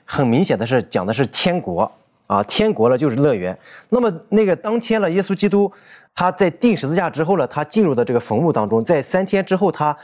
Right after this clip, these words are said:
还没有升到这个天上去见我的父。当玛利亚去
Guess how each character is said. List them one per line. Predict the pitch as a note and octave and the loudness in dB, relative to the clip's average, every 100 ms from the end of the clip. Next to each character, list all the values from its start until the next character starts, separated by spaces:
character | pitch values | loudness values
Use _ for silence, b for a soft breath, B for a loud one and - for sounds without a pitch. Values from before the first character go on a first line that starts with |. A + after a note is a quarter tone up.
| B B | B B
还 | - C#3+ | -6 -2
没 | F3 D#3 | 2 4
有 | F#3 | 2
升 | A2+ - F3+ | 0 2 2
到 | D#3 | 2
这 | B2+ | -2
个 | A#2+ | -4
天 | - D#3+ D#3+ | -2 -2 0
上 | B2+ | -2
去 | D3 | -2
见 | D3 D3+ | 0 0
我 | F#2+ | -2
的 | |
父。 | G#2 D#3 | -4 -2
当 | C3+ D#3+ | 0 0
玛 | G#2+ | 0
利 | C#3 | 0
亚 | A2 | 0
去 | - C3+ | 0 0